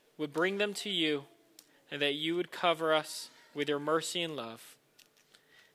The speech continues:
In Christ's name, amen. Uh, after you've come through, there will be people on either end who are willing to pray, especially for children. But if you have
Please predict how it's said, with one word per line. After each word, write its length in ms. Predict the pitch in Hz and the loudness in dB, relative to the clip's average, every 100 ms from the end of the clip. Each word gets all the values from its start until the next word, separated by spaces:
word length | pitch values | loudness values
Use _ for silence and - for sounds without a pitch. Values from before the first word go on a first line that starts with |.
| _ | _
In 80 | 147 | -20
Christ's 400 | - 170 160 - | -6 2 2 2
name, 280 | 131 123 120 _ _ _ _ _ _ _ _ 127 | -4 -4 -6 _ _ _ _ _ _ _ _ -12
amen. 560 | 120 127 131 131 127 - _ _ - - - - | -10 -4 -4 -4 -8 -18 _ _ -20 -18 -16 0
Uh, 240 | 160 160 127 - - - - _ _ - _ _ _ _ - | 8 8 8 -2 -18 -20 -20 _ _ -20 _ _ _ _ 12
after 400 | 202 220 - 233 | 12 12 4 -2
you've 300 | 220 214 208 | 2 0 2
come 260 | 233 220 | 0 0
through, 480 | 202 202 214 220 226 | -2 4 6 8 6
there 140 | 208 | 4
will 80 | 190 | 2
be 160 | 180 180 | 0 -6
people 380 | - 214 208 202 | -2 -2 2 4
on 220 | 180 160 | 4 8
either 480 | 175 196 214 208 180 | 12 12 12 8 6
end 600 | 175 185 202 214 214 208 - | 8 10 10 8 4 -8 -6
who 80 | 180 | 0
are 100 | 165 | 0
willing 380 | 156 190 202 196 | 4 4 2 0
to 80 | 160 | -4
pray, 500 | - 196 196 214 208 | 0 8 10 10 8
especially 720 | 165 - 196 196 - 214 202 | 2 2 4 4 2 -2 -4
for 240 | - 151 - | -4 -8 -6
children. 760 | - - 202 208 214 226 240 240 - - - | -6 0 0 0 0 -2 -2 -10 -18 -16 -2
But 100 | 170 | 2
if 180 | 170 208 | 2 -2
you 140 | 240 | -8
have 320 | 240 262 240 | 0 4 4